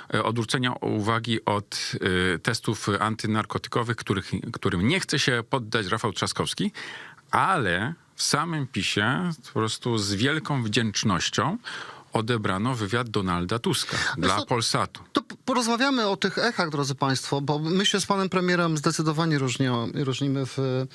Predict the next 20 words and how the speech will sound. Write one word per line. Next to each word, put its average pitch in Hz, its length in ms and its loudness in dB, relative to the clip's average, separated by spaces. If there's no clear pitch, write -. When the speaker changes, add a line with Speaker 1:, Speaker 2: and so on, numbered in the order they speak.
Speaker 2:
w 135 300 0
ocenie 147 380 0
tej 139 120 0
sytuacji. 151 420 -2
Pytają 208 400 -2
państwo, 165 680 -2
e, 147 40 0
na 147 140 2
przykład - 380 -4
o 156 140 0
to, 135 480 -2
zaraz 185 240 0
będziemy 185 240 0
w - 40 -8
szczegółach 190 380 -2
rozmawiać 135 340 -2
o 127 40 -2
tym 131 160 -4
tekście. 135 460 -4
E, 151 100 -6